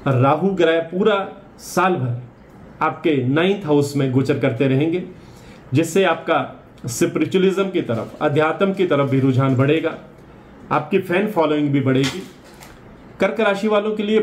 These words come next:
बेहद शुभ बात दो हज़ार चौबीस में ये रहेगी कि बुध और शुक्र जैसे दो शुभ ग्रह आपके प्रेम भाव में रहेंगे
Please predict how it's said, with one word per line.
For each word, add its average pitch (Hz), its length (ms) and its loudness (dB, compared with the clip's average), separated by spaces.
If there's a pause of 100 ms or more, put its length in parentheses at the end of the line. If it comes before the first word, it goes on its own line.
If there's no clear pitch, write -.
(100)
बेहद 196 420 2
शुभ 220 300 0
बात 120 420 -4
दो 139 200 0
हज़ार 160 320 0
चौबीस 143 480 2
में 127 100 2
ये 123 260 4
रहेगी 120 420 0
कि 139 200 2 (520)
बुध 196 220 2
और 196 160 2
शुक्र 165 380 -2
जैसे 143 380 0
दो 135 180 0
शुभ 180 280 0
ग्रह 107 260 -4 (880)
आपके 143 280 0 (380)
प्रेम 165 280 2
भाव 151 240 0
में 151 120 2
रहेंगे 143 400 0